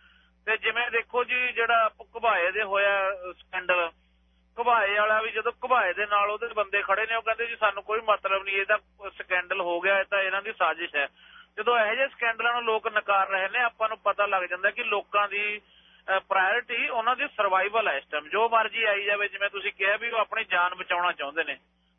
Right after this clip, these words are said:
ਉਹ ਸਭ ਇੱਕ ਅੱਖਾਂ ਮੀਚ ਕੇ ਮਨ ਬਣਾਈ ਬੈਠੇ ਨੇ, ਜੋ ਮਰਜ਼ੀ ਹੋਈ ਜਾਵੇ। ਇਹ ਚੀਜ਼ ਸਾਹਮਣੇ ਆ ਰਹੀ ਹੈ। ਧੰਨਵਾਦ ਵੀਰ ਜੀ।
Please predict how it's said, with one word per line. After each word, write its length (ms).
ਉਹ 100
ਸਭ 360
ਇੱਕ 120
ਅੱਖਾਂ 280
ਮੀਚ 240
ਕੇ 120
ਮਨ 260
ਬਣਾਈ 320
ਬੈਠੇ 300
ਨੇ, 100
ਜੋ 200
ਮਰਜ਼ੀ 320
ਹੋਈ 200
ਜਾਵੇ। 220
ਇਹ 240
ਚੀਜ਼ 280
ਸਾਹਮਣੇ 320
ਆ 80
ਰਹੀ 100
ਹੈ। 120
ਧੰਨਵਾਦ 340
ਵੀਰ 140
ਜੀ। 120